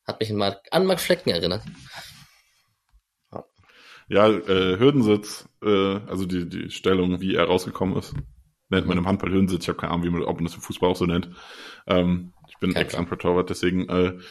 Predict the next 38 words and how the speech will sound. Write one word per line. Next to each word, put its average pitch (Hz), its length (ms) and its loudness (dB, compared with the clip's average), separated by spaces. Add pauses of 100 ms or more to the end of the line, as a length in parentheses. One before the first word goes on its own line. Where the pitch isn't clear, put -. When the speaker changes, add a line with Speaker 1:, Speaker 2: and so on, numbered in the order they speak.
(680)
Speaker 2:
aber 98 420 4
hat 104 140 0
Flecken 123 280 0
viel 180 240 0
gemacht. 90 360 0
Also 95 200 0
es - 140 -4
ist - 100 -10
ein 104 160 0
klass-, - 340 -2
klassischer 104 360 0
Fleckenschritt 95 720 -2
tatsächlich. 95 680 -8
Äh, 90 200 -4
vielleicht 95 280 0
ist - 140 -8
das 101 120 0
auch - 180 -2
Freiburger 104 480 4
Tor-, - 240 -12
Torwartschule-Schritt, 127 1200 0
weiß 101 140 2
ich 104 140 -6
nicht, 104 200 -6
aber, 87 300 0 (340)
äh, 90 300 2 (420)
hab - 200 -2
ich - 180 -2
so 92 180 0
präsent 101 680 2
wirklich, 101 460 -2
äh, 95 220 2
vor - 200 -6
allem 95 140 0
bei 87 100 4
Flecken 85 340 -6
im 87 120 -6
Kopf. - 220 -12